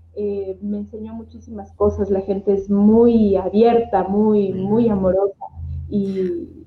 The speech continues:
Speaker 1: y bueno, de ahí emprendí el regreso, digamos, pasé por Argentina,
Speaker 2: Claro.
Speaker 1: Uruguay, Argentina, y de ahí empecé el,
Speaker 2: Ah,
Speaker 1: el
Speaker 2: ok.
Speaker 1: regreso. Fue una, una larga vuelta.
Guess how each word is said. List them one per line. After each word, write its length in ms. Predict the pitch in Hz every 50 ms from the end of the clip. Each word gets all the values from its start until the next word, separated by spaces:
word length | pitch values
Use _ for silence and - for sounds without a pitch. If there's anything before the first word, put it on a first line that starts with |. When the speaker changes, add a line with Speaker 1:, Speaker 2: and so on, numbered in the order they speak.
| - _ _ -
Speaker 1:
y 100 | - 196
bueno, 280 | 202 262 285 285 240
de 80 | 220 208
ahí 260 | 208 240 269 302 339
emprendí 400 | 339 302 269 254 247 226 226 262 277
el 100 | 302 320
regreso, 400 | 269 254 240 240 262 269 277 - 208
digamos, 260 | 190 190 190 202 _
pasé 260 | _ 208 202 208 233
por 160 | - 262 247
Argentina, 580 | 247 240 - - - 127 117 220 220 254 277 285
Speaker 2:
Claro. 100 | 262 247
Speaker 1:
Uruguay, 240 | 220 - 427 440 220 - _ _ _ _
Argentina, 500 | 214 196 - 240 240 254 269 277 269 247
y 80 | 226 208
de 100 | 190 185
ahí 160 | 185 196 196
empecé 380 | 196 202 - 202 190 - 220 208
el, 160 | 196 196 185 - _ _ - - - -
Speaker 2:
Ah, 240 | 202 202 - - 554
Speaker 1:
el 60 | 202
Speaker 2:
ok. 80 | 196
Speaker 1:
regreso. 420 | 196 190 190 190 190 190 - - - -
Fue 80 | 226 -
una, 180 | 233 226 214 208 -
una 220 | 220 226 226 226 233
larga 340 | 240 254 262 285 285 269
vuelta. 520 | 254 226 226 214 208 202 196 180 - -